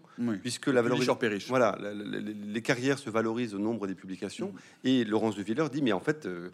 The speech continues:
Speaker 2: quatre-vingt-dix pour cent sont redondantes.
Speaker 1: Oui, bien
Speaker 2: En
Speaker 1: sûr.
Speaker 2: fait, finalement, à force de publier pour
Speaker 1: Mm.
Speaker 2: marquer son territoire,
Speaker 1: Mm.
Speaker 2: on publie toujours la même chose,
Speaker 1: Mm.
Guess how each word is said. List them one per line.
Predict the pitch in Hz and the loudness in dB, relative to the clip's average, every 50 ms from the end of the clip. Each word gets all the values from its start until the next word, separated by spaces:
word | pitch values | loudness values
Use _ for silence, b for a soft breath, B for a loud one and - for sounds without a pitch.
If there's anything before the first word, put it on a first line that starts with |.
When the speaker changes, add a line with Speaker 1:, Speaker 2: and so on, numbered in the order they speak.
| B B B B B B _ | B B B B B B _
Speaker 2:
quatre-vingt-dix | - 131 123 - 110 113 110 104 101 | -2 -2 -2 0 -2 -2 -2 -2 -2
pour | - 104 - | -6 -8 -6
cent | - 170 170 | -4 -4 -4
sont | 165 - 120 | -2 -4 -2
redondantes. | 101 120 120 131 147 160 151 127 - - - - - | 0 2 2 2 2 0 -2 -6 -10 -14 -20 -10 -6
Speaker 1:
Oui, | 170 175 | -6 -4
bien | 139 151 | -4 -4
Speaker 2:
En | |
Speaker 1:
sûr. | - 233 | -4 -4
Speaker 2:
fait, | - - | -6 -2
finalement, | - 131 131 123 120 127 151 170 180 151 113 104 95 | 2 4 4 6 6 6 6 6 6 4 2 2 2
à | 101 113 | 2 2
force | - - 151 131 | 4 2 2 2
de | 117 | 0
publier | 110 - - 120 113 117 113 117 131 135 | -4 -6 -8 -8 -8 -6 -2 0 2 2
pour | 123 107 117 110 | 2 0 -2 2
Speaker 1:
Mm. | 101 | 2
Speaker 2:
marquer | 107 110 - - - 123 120 120 113 | 2 2 0 -2 0 0 2 2 2
son | 95 - 101 92 | 0 -2 -6 -10
territoire, | - 95 95 98 - - 147 180 196 131 | -8 -8 -8 -8 -2 0 0 0 2 2
Speaker 1:
Mm. | 131 123 113 113 - | 0 0 0 -2 -4
Speaker 2:
on | 113 113 | -6 -6
publie | - - 127 123 127 | -4 -6 -8 -8 -8
toujours | - - 131 135 | -4 -2 2 2
la | 120 113 | 4 4
même | 107 104 | 4 2
chose, | 101 - 165 202 208 143 | 0 -2 -4 -2 -2 -4
Speaker 1:
Mm. | 104 | -6